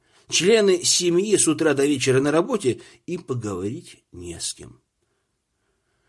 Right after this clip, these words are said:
И вот на тебе, выкинул такой фортель, помер в машине. Перед глазами Трояшкина замаячили огненные строки. Фельдшер Трояшкин В Н,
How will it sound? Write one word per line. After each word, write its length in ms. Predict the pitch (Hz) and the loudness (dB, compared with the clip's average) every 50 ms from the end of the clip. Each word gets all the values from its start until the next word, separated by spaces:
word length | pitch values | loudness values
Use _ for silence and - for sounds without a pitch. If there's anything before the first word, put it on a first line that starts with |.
| _ _ _ | _ _ _
И 120 | - 135 180 | 2 4 4
вот 200 | 269 277 - 147 | 4 4 0 -2
на 300 | 151 160 165 156 131 123 | 0 0 2 2 0 0
тебе, 280 | - 107 95 104 110 | -4 -6 -6 -4 -2
выкинул 460 | 120 151 208 196 - 165 151 143 131 | 2 2 2 2 2 0 0 0 0
такой 340 | 123 - 135 123 156 156 139 | 0 -2 -4 -2 0 -2 -2
фортель, 540 | 123 - - - 131 127 110 - - 92 - | -2 -4 -6 -4 -2 -2 -2 -4 -8 -14 -14
помер 360 | - - 147 143 131 120 107 | -4 -2 0 0 2 0 -2
в 100 | 90 92 | -4 -6
машине. 500 | 107 120 117 - - 85 76 - - - _ _ _ _ _ _ _ _ _ _ _ _ _ _ _ _ _ _ _ _ _ _ _ _ _ _ _ _ _ _ _ _ _ _ _ _ _ _ _ _ _ _ _ _ - | -6 -4 -4 -4 -6 -10 -14 -18 -20 -20 _ _ _ _ _ _ _ _ _ _ _ _ _ _ _ _ _ _ _ _ _ _ _ _ _ _ _ _ _ _ _ _ _ _ _ _ _ _ _ _ _ _ _ _ 0
Перед 280 | 147 165 190 180 175 | 4 4 4 4 4
глазами 440 | 175 214 214 208 311 311 285 269 240 | 2 2 2 2 2 0 0 -2 0
Трояшкина 840 | 196 202 180 175 175 208 262 269 - - - 240 233 226 214 196 143 120 117 101 | 2 4 4 6 4 4 2 0 -2 -2 -2 -4 -2 0 0 0 -2 -4 -8 -6
замаячили 960 | 104 107 131 170 170 165 156 147 160 185 180 175 - 165 151 151 147 147 - | -4 0 2 4 4 4 4 4 4 4 4 2 0 2 4 2 2 2 2
огненные 640 | 143 143 135 131 139 139 131 127 123 123 123 120 117 | 2 2 2 2 -2 -2 0 0 2 2 2 2 2
строки. 680 | - - - - 117 104 95 - - - 76 78 - - _ _ _ _ _ _ _ _ _ _ _ _ _ | 0 -2 -2 -4 -6 -8 -8 -10 -12 -14 -14 -14 -16 -20 _ _ _ _ _ _ _ _ _ _ _ _ _
Фельдшер 720 | - - 117 139 160 160 143 123 - 151 147 123 117 - | -10 -2 2 4 4 4 2 0 2 2 2 2 0 -6
Трояшкин 680 | - 120 135 131 127 139 135 123 - - 110 107 104 98 | -4 -2 0 2 2 2 2 0 -2 -4 -6 -8 -6 -2
В 360 | 107 151 202 214 202 196 - _ _ _ _ _ _ | 0 0 0 0 -2 -6 -10 _ _ _ _ _ _
Н, 340 | - 165 180 175 170 165 - | 0 2 2 2 2 -2 -6